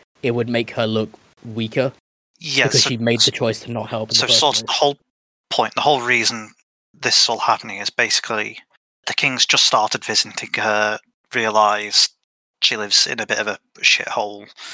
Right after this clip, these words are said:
Speaker 2: She's really far away, and it's really awkward to send the messages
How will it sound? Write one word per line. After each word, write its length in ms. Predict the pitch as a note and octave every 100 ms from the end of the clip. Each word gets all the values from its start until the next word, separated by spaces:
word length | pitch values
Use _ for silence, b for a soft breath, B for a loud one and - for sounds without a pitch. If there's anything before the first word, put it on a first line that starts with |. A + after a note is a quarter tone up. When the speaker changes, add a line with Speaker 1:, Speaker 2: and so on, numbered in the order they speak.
| B
Speaker 2:
She's 180 | - A#2
really 320 | A#2 B2 G#2+
far 300 | G2+ B2 G#2+ G#2+
away, 160 | G#2
and 80 | G#2+
it's 160 | A2 -
really 240 | D#3 A2+
awkward 360 | A#2 A2+ - -
to 60 | -
send 180 | A#2+
the 40 | A2
messages 240 | A#2 -